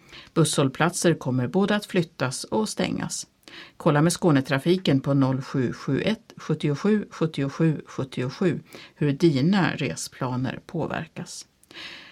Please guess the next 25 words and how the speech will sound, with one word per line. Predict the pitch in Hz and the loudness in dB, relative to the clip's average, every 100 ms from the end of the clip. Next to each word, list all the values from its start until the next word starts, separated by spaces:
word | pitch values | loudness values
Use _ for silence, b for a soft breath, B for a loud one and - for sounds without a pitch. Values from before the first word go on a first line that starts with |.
| B - | B 2
Och | 180 | 4
det | 226 | 4
kan | - - 233 | 4 2 4
det | 226 | 6
vara | 220 196 | 4 6
bra | 175 170 | 4 6
att | 170 | 4
göra | 156 147 | 4 2
nästa | 151 151 214 | 0 0 0
lördag | 202 135 131 127 | 2 2 2 -2
den | 135 | -2
elfte | 135 139 - - | -2 -4 -6 -4
augusti | 147 202 226 - | 0 0 0 -2
också, | 165 - - 139 | -2 -2 -6 -4
mellan | 143 135 135 | -4 -2 -2
femton | - 147 117 - 143 | 0 0 -2 -2 0
och | 139 135 | 0 -2
arton | 139 135 139 | -4 -2 -2
och | |
trettio, | 139 180 190 - 147 B B B | 0 -4 -2 -4 -4 B B B
för | - | 0
då | 175 185 | 2 2
springs | 180 147 131 - | 2 2 2 2
Malmö | 160 147 117 127 135 139 | 2 2 0 2 0 0
halvmaraton. | 151 123 127 - 131 139 185 165 - | -2 -2 -4 -4 -2 0 0 -2 -4